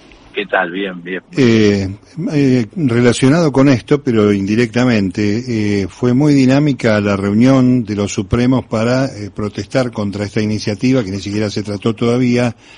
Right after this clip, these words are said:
Speaker 2: y uno mira la pobreza con la que la Corte se ha movido en función de la investigación de una situación gravísima que ha pasado en la Argentina en democracia,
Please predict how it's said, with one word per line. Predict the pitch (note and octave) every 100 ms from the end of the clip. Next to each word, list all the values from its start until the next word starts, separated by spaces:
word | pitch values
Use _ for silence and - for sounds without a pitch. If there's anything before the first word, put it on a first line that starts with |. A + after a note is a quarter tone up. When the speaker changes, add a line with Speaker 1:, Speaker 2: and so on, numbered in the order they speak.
| - - _
Speaker 2:
y | - C3+
uno | E3+ D#3
mira | E3 D#3+ C#3+ B2 G#2 F#2 - - _ -
la | A#2
pobreza | G#2+ A2 C#3 D3 - A#2+ A2
con | - G#2+ G#2
la | F#2+
que | G#2
la | G2
Corte | B2+ C3 A#2+
se | G#2+ A#2+
ha |
movido | A2+ A2 A#2 A#2+ B2 A#2 - - - -
en | A2+
función | A#2 A2 - C#3
de | C3
la | A2+
investigación | G#2 A2+ G#2+ G2 C#3 C#3+
de | A2+ A#2+
una | C#3 C3
situación | G2+ G#2 G#2 G2+ C3+ C#3+ C#3 G2+
gravísima | G#2 B2 F3+ C3+ A2+ G2
que | G#2
ha | G2
pasado | G#2 A#2 A2+
en | G#2
la | G2+
Argentina | F#2 G2+ F#2+ A#2
en | G#2
democracia, | G2+ G2+ A2 A#2+ - B2+